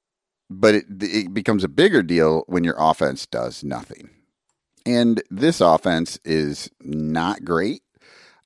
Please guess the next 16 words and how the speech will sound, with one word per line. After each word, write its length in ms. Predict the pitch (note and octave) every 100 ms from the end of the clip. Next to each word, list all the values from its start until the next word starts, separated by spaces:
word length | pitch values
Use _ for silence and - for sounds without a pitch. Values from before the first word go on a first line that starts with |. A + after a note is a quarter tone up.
| -
Uh, 300 | F2 D#2 C#2+
I 80 | G2+
mean, 180 | G#2+ F2
I 100 | E2
guess 280 | F#2 E2+ -
maybe 320 | - G#2 G2
the 100 | D#2+
numbers 380 | D2+ E2 F#2 G2+
kind 180 | G2+ F#2
of 100 | F#2+
say 220 | - F#2+
they 160 | G2 E2+
are 220 | F2+ A2+
somehow, 680 | - E2+ G2 F#2+ G2+ B2+ C#3+ _ _ - -
but, 280 | D#2+ D2+ - _ -
uh, 340 | C#2+ C2+ B1